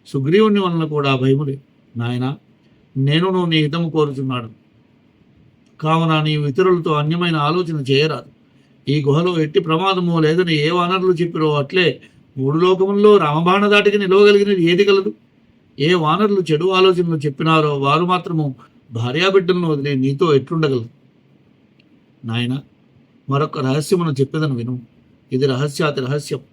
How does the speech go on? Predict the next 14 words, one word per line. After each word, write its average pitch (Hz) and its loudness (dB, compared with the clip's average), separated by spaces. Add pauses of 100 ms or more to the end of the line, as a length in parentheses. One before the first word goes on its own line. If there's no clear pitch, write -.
(460)
శ్రీరాముడు 170 2
మానవుడు 151 -2
కాదు, 131 -6 (500)
అతడు 139 -4
దేవుడు. 147 0 (500)
సాక్షాత్తుగా 185 -2
అవ్యయుడగు 160 6
నారాయణుడు, 147 -4 (520)
భగవతి 156 0
సీత, 160 -4 (480)
జగన్మోహినియగు 160 0
మాయ, 131 -6 (640)
లక్ష్మణుడు 170 -2
త్రిభువనాధారభూతుడు, 165 0